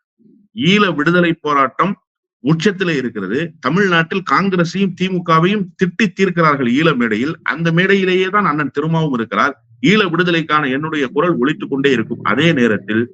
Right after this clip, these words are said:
அரசியல் களத்தில் நான் திமுக காங்கிரஸோடு கூட்டு வைத்திருக்கிறேன், அந்த கூட்டணியிலிருந்து வெளியேற மாட்டேன். அந்த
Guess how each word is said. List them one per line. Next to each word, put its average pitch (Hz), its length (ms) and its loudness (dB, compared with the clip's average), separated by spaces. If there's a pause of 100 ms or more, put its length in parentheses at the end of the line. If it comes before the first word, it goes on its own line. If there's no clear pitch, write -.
(280)
அரசியல் 190 560 0
களத்தில் 151 380 -2
நான் 143 200 -2
திமுக 165 440 -2
காங்கிரஸோடு 131 580 -2
கூட்டு 160 280 -8
வைத்திருக்கிறேன், 92 540 -6 (100)
அந்த 127 260 -2
கூட்டணியிலிருந்து 170 720 0
வெளியேற 160 400 2
மாட்டேன். 120 280 0
அந்த 165 200 0